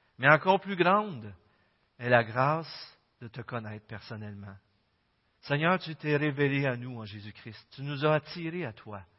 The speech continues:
À moins que tu nous attires, Seigneur, on ne peut pas te connaître. Et tu nous as amenés à honorer ton Fils.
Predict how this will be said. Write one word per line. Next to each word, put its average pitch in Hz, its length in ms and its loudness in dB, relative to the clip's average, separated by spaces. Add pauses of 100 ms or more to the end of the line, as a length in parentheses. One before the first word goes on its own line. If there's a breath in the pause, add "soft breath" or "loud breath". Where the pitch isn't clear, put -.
(800)
À 113 80 -8
moins 143 180 2
que 151 120 -4
tu 156 140 -10
nous 147 160 -8
attires, 175 380 2
Seigneur, 151 280 -8
on - 20 -6
ne - 60 -10
peut 143 80 -8
pas 165 180 -4
te - 80 -12
connaître. 160 500 -8 (840)
Et 127 100 -10
tu 160 100 -12
nous 151 220 -2
as 151 100 8
amenés 160 200 2
à 147 80 6
honorer 139 320 2
ton 139 200 -10
Fils. - 580 -12